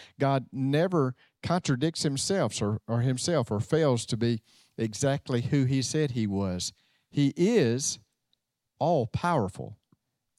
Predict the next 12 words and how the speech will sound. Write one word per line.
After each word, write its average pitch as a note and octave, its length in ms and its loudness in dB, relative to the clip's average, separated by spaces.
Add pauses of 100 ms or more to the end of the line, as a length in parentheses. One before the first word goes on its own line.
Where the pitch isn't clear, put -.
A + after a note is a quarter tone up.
(100)
absolutely C3 800 0
perfect - 500 -2
in G2+ 240 -4
every C3 340 2
way, A2+ 500 -2 (500)
faithful A#2+ 640 0
in A#2 320 -2
every C#3 320 2
word, A2+ 540 0 (340)
sovereign D#3 640 0
over B2 420 0
all C3+ 540 2